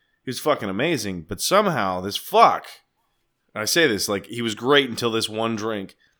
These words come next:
And he's like, "What, what's your, what's your flavor profile?" And I was like, "I like whiskey. I hate anything that tastes like tequila. I hate tequila. I hate coconut. And I hate this." Right? He comes back with a drink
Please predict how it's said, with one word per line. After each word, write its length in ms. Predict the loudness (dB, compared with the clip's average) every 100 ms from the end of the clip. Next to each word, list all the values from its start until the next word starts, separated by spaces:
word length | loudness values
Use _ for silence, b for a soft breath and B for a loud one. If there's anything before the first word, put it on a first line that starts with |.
| _ _ _ _
And 180 | -4 -4
he's 160 | 0
like, 180 | 0 0
"What, 180 | -2 0
what's 240 | -2 -2 -8
your, 160 | -10 -12 -12
what's 200 | -10 -8
your 140 | -12 _ _
flavor 300 | -6 -6 -6
profile?" 400 | -4 -4 -2 -6
And 80 | -6
I 60 |
was 80 | -8
like, 140 | -8 -8
"I 60 |
like 260 | -2 -2 -2
whiskey. 520 | -4 -6 -6 -10 -10 b b b b -12
I 60 |
hate 180 | -4 -4 -4
anything 400 | -10 -10 -10 -10
that 180 | -12 -12
tastes 240 | -10 -8
like 160 | -12 -14
tequila. 540 | -16 -14 -14 -14 -18 _ -16
I 80 |
hate 240 | -10 -10 -10
tequila. 440 | -10 -4 -2 -2 -4
I 80 |
hate 200 | -10 -12
coconut. 500 | -10 -12 -10 -12 -14
And 80 | -16
I 60 | -14
hate 200 | -14 -12
this." 320 | -12 -10 -14 b b b b b _
Right? 280 | -2 0 0 b b b _
He 120 | -10 -2
comes 240 | 0 4
back 220 | 6 6
with 120 | 4
a 60 | 0
drink 380 | -2 -2 -2